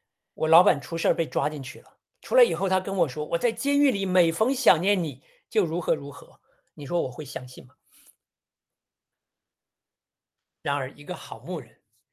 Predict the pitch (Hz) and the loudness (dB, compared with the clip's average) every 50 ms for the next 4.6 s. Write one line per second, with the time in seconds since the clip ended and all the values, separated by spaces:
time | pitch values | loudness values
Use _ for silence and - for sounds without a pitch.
0 | _ _ _ - 196 202 190 180 170 165 180 208 190 165 147 143 147 - - - | _ _ _ -2 0 2 2 2 0 2 2 4 4 4 0 -2 -4 -6 -8 -6
1 | 160 131 120 139 175 185 151 131 117 - - _ _ _ _ _ _ _ _ - | -6 -6 -6 -6 -6 -8 -8 -8 -10 -12 -18 _ _ _ _ _ _ _ _ -6
2 | - 196 160 143 127 - - 135 113 - - - - 123 - _ 127 117 110 - | -4 -4 -4 -4 -6 -10 -10 -12 -12 -14 -16 -16 -18 -20 -18 _ -18 -18 -16 -18
3 | - 123 113 110 113 110 - _ - - - - _ _ _ _ _ _ _ _ | -18 -18 -18 -20 -20 -20 -20 _ -20 -20 -20 -20 _ _ _ _ _ _ _ _
4 | _ - 135 131 185 175 147 - - - 123 - | _ -18 -14 -10 -10 -10 -8 -8 -8 -8 -8 -8